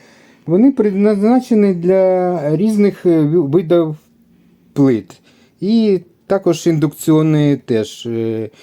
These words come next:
е, можна мити в мийній машині. Е, ну, що, що ще можу сказати? Ну, подивіться самі, як-, які-, який гарний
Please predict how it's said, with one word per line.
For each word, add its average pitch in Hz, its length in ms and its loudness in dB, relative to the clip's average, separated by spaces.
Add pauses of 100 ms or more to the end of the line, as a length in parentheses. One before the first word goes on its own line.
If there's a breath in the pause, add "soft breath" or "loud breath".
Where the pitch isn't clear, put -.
(400 soft breath)
е, 131 200 0
можна 180 360 0
мити 160 600 2
в 127 260 -8
мийній 135 640 2
машині. 247 840 0 (840 soft breath)
Е, 147 560 0 (1500 loud breath)
ну, 156 100 -6
що, 156 360 -4
що - 260 -6
ще 156 220 -4
можу 147 340 0
сказати? 208 920 -2
Ну, 233 240 -6
подивіться 160 540 -2
самі, 196 480 -2 (560)
як-, 151 180 -2 (360)
які-, 151 420 -4
який 147 440 -2
гарний 170 420 0